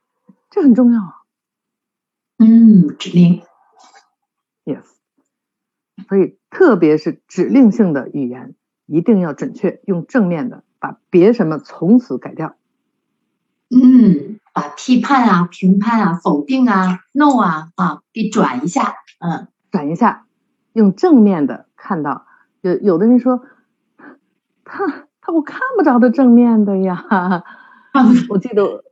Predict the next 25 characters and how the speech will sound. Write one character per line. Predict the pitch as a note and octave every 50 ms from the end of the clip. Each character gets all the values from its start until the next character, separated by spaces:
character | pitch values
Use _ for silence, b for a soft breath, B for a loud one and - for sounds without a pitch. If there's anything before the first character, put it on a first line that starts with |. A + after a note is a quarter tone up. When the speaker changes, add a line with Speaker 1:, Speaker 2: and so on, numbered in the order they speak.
| _ _
Speaker 1:
我， | _ - G3+ G#3 A#3 G3+ -
我 | F#3+ G3+
女 | G#3 G#3+ F#3+ E3
儿 | E3 F3+ F#3 b b b b b b b
说 | _ - A3 G#3 G#3
那 | G#3 G3+ F#3
个 | E3 E3 D#3 D#3 D#3+ b b b
，“你 | - F#3+ D#3+
们 | D#3+
家 | E3+ A#3 A#3+
长 | A3 F3+ D3+ D#3
净 | - B3+ A#3 F#3+
咒 | - G#3 F3
孩 | - C#3+ C3 C#3
子。” | C#3+ D3+ - _ _ _ _ _ _ _ _ _ _ _ _
我 | - A3
说 | A#3+ C#4 C4+
，“那 | D4 C#4+
怎 | A#3 G3 D#3+
么 | D3 D3+ D#3
办？ | F3 F3 E3 D3 C#3 D#3 F#3 _ _ _ _ _
那 | - C4 C4
你 | A#3 F#3+ E3+ D3+ C3+ - _ _ _ _ _ _ _ _ _ _
考 | - - G#3 F3+ F#3
试 | - - C#4 A#3+ F#3 B2+ - -